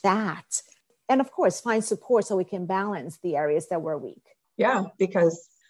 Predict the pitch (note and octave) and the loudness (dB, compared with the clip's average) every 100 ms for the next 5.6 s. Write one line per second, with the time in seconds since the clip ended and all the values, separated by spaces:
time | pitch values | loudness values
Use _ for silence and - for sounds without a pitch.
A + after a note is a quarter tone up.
0 | - D#3+ D#3+ B3 D#4 - - C4 C4 A#3+ | -16 -4 0 2 2 0 0 2 2 2
1 | G3+ C4+ E4 D4 G#3+ - A#3 G3+ - F#3+ | 4 4 4 2 2 2 2 2 2 2
2 | F#3+ F3+ F3 F3+ F#3+ F3 F3 F3 E3+ E3 | 4 2 0 0 -2 -4 -4 -4 -2 -4
3 | D#3 - F#3 D#3 D3+ - _ _ - F#3+ | -6 -4 -4 -4 -8 -10 _ _ 2 4
4 | G3+ G3 F3+ E3+ E3 - - E3+ E3 E3 | 4 4 4 4 -2 -4 -2 -2 -2 -2
5 | D#3+ - E3 D#3+ - | -4 -2 -4 -6 -10